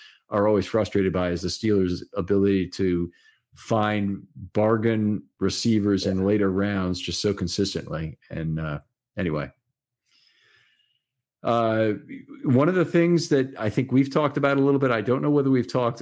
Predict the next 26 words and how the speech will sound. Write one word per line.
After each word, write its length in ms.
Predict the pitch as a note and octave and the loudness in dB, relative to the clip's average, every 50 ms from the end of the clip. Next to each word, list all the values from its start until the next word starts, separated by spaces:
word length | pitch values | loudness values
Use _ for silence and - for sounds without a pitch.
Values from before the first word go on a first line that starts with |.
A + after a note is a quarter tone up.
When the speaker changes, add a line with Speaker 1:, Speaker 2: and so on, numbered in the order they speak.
| - - | -12 -6
Speaker 1:
on 500 | - A#2+ A#2+ A#2+ A#2+ A#2 A#2 A#2 A#2 - | -4 -2 0 0 2 2 0 0 -2 -2
in 180 | - C#3 B2+ A#2+ | -2 -2 -2 0
a 40 | |
show 380 | G2+ - - - - C#3+ E3 F#3 | 0 -2 -4 -2 0 0 0 0
about 300 | F3+ F#3+ F#3 F3 - - | 0 0 -2 -2 -2 -2
this 320 | E3+ E3+ E3+ D#3+ - - | -2 -2 0 -2 -2 -2
or, 160 | A#2+ A2 G#2+ G#2+ | 0 0 0 -2
or 260 | - A2+ G2+ G#2+ A#2+ | -2 0 0 2 2
otherwise, 680 | C#3+ E3+ F#3 D3+ A#2+ G#2+ G2+ F#2+ F#2 F#2 F#2+ F2+ F2+ | 2 2 2 2 2 2 0 0 0 -2 -2 -4 -4
is 200 | - G#2 A2 G2+ | -4 -4 -4 -2
the 80 | - - | -2 -2
Bengals 480 | G2 B2 C3 C#3+ D3+ D3 C3+ A#2 G2+ G2+ | 0 0 0 2 2 2 0 0 0 -2
really 460 | G#2 G#2 A2 C3 C#3+ E3 E3+ D#3+ C#3+ | -4 -2 0 2 2 2 2 2 2
had 160 | C3+ C3+ B2 | 0 0 0
a 60 | A#2 G#2+ | 0 0
horseshoe 480 | G2+ B2 A#2+ A2 - - B2+ A#2 A2 | 0 0 0 0 -2 -2 0 0 0
up 160 | G#2+ - - | 0 0 0
their 100 | G#2+ G#2 | -2 -2
rear 240 | G2 G2+ G#2 G#2 G#2 | 0 0 0 0 0
ends 220 | G2+ G2+ G2 G2 G#2 | 0 0 -2 -2 -2
last 320 | G#2 G2+ G2+ G2 - - | -2 -2 -2 -4 -4 -4
year 100 | G2 F#2+ | -2 -2
with 140 | F#2+ - - | -2 -4 -8
regard 300 | F2 E2+ F#2 F#2 F#2 F2 | -6 -4 -2 -2 -2 -2
to 140 | D#2+ D2+ F2 | -6 -6 -6
injuries. 540 | F2 F2 - F2 E2+ - - - - - | -8 -8 -8 -8 -12 -14 -14 -14 -16 -18